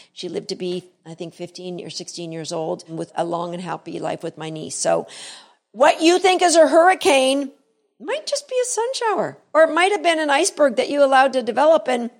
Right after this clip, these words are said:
we could fix that problem. All right, so you've got your list of problems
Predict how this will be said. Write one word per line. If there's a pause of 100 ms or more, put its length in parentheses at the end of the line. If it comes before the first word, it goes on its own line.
(220)
we
could
fix (220)
that
problem. (320)
All
right,
so
you've
got
your
list
of
problems